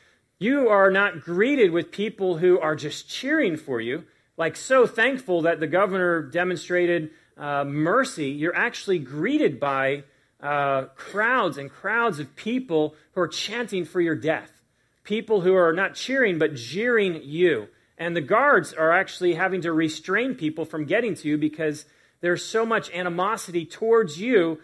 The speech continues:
that you're now free. So my question in this hypothetical scenario is, how do you respond to those people? To the people that are jeering you, to the people who are calling for your execution,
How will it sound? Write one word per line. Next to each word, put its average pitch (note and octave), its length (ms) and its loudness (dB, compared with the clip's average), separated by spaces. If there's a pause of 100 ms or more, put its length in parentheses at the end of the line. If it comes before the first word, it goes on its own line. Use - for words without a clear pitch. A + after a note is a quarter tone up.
(160)
that E3+ 160 -4
you're F3+ 140 4
now E3+ 240 -2
free. D#3+ 400 -6 (480)
So - 100 -16
my F3+ 140 2
question A#3 460 2
in E3+ 180 -4
this F3+ 380 -2
hypothetical E3+ 580 -2
scenario D#3+ 560 0
is, D3+ 240 0 (320)
how A#3 240 -4
do D#4 80 2
you C4+ 160 0
respond D#3+ 800 -2 (400)
to F3 140 -6
those E3+ 240 0
people? D3 480 -10 (320)
To E3+ 100 -8
the E3 80 -2
people B3+ 480 0
that E3+ 260 2
are D#3+ 140 4
jeering D#3 580 2
you, A#2 140 -8
to E3 140 -12
the D#3 80 -2
people A3 420 -4
who F3+ 120 4
are D#3+ 200 4
calling G3+ 540 -2
for F3 260 -2
your E3 220 2
execution, D#3+ 800 -4